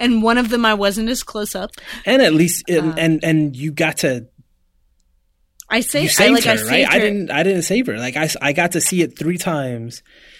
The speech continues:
Speaker 2: It's kind of the same thing with, like, with the father. It makes you go through this whole emotional, like, it, it,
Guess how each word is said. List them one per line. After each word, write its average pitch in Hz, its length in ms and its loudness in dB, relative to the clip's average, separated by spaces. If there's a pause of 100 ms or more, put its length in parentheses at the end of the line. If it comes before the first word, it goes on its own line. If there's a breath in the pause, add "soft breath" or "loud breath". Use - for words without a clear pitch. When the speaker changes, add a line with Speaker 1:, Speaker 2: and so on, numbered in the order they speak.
(140)
Speaker 2:
It's 185 140 0
kind 214 200 2
of 247 80 2
the 202 60 2
same 151 240 0
thing 147 200 0
with, 143 180 -2
like, 131 160 -4
with 131 100 -6
the 110 80 -8
father. 156 460 -4 (260 loud breath)
It 160 140 2
makes 185 240 2
you 196 60 -2
go 160 220 2
through 151 200 -4
this 135 180 -4
whole 143 320 -2
emotional, 120 800 -6 (520 loud breath)
like, 170 200 0
it, 190 240 2
it, 196 340 -4